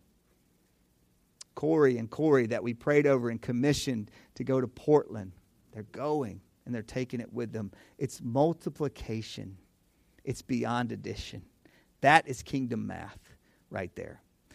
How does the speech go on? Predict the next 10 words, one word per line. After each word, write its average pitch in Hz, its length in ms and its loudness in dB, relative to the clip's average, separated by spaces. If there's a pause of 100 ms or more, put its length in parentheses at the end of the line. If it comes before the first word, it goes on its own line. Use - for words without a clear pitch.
(160)
So 156 220 8
often 165 380 6
we 160 80 4
get 165 180 8
wrapped 151 420 8
up 170 140 8
with 131 140 -2
how 180 340 4
can 175 300 2
we 180 160 0